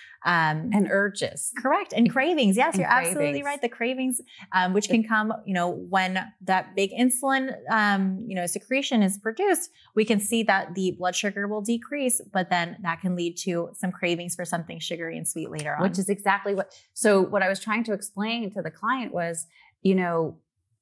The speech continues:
Speaker 2: yes, I'm, I'm so happy that you got rid of the whole bread thing. But,
Speaker 1: Yeah.
Speaker 2: um, so the, so what we did, I said, "Listen,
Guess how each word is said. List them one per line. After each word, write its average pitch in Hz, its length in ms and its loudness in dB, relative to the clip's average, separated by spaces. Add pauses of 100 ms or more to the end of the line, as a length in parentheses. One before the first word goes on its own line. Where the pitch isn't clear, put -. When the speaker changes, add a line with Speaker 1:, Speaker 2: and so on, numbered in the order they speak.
Speaker 2:
yes, 214 540 2
I'm, 185 180 -2
I'm 202 160 0
so 226 520 0
happy 214 460 0
that 175 160 0
you 175 140 -4
got 170 300 -2
rid 180 180 -2
of 170 220 -4
the 160 180 0
whole 156 480 -2 (360)
bread 226 400 0
thing. 147 340 -2
But, 180 220 4
Speaker 1:
Yeah. - 140 -14 (300)
Speaker 2:
um, 165 400 0 (280)
so 185 260 2
the, 185 200 -6 (180)
so 202 160 0
what 202 240 0
we 214 100 2
did, 226 340 0
I 180 120 -2
said, 185 240 -8
"Listen, 170 480 -8